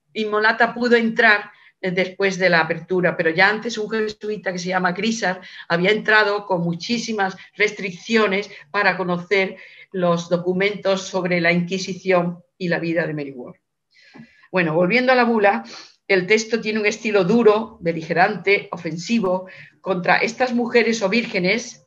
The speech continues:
este título lo repite varias veces, que se han arrogado funciones impropias de su débil sexo, de su modestia femenina y de la reserva propia de doncellas. Se ordena el cierre de sus casas,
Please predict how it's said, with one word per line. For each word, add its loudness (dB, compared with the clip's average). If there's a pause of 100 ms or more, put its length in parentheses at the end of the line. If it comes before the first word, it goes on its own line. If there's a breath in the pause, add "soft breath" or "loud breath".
este -10
título 2
lo 6
repite -2
varias 0
veces, -6 (400 loud breath)
que 0
se 2
han 2
arrogado 4
funciones -2
impropias -6 (260 loud breath)
de -4
su -4
débil 2
sexo, -6 (260 soft breath)
de 0
su -4
modestia 0
femenina -2 (180 loud breath)
y -4
de 4
la 0
reserva -4
propia -4
de -2
doncellas. -10 (1000)
Se 0
ordena 4
el 0
cierre 2
de 0
sus -10
casas, -4